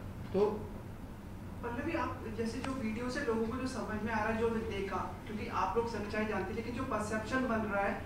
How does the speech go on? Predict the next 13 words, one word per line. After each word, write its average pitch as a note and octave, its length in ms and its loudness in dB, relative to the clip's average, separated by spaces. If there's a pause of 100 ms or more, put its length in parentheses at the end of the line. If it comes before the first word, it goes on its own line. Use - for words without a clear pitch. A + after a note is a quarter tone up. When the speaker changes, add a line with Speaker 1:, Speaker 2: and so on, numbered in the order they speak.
(160)
Speaker 2:
जो A3+ 200 6
भी, G#3+ 100 2
क्या C4+ 460 0
वो D4 100 4
चीज़ें C#4 340 2
उनमें C#4 380 4
थी, D4+ 300 4
जैसे A#3 480 4
मतलब, G#3+ 400 0 (340)
अ, F#3+ 140 0
निराशात्मकता G#3 1300 4
या, G3+ 260 2 (320)
अ, F#3 180 -2